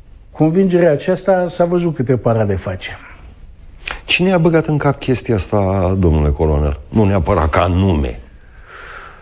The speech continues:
Speaker 2: Nu se poate, totuși, domne, om, totuși omul ăsta a fost securist, domne.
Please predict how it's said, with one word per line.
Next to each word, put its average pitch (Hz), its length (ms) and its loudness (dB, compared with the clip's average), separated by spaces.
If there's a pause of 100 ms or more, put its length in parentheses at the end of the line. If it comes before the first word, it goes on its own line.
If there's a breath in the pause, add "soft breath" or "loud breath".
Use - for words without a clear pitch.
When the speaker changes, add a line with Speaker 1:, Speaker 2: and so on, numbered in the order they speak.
(560 loud breath)
Speaker 2:
Nu 131 200 6
se 202 180 2
poate, 175 340 2
totuși, 147 380 0
domne, 175 200 2
om, 123 280 4
totuși 135 380 -4
omul 131 220 4
ăsta 113 200 -4
a 113 40 0
fost 110 280 -2
securist, 123 640 -2
domne. 98 360 0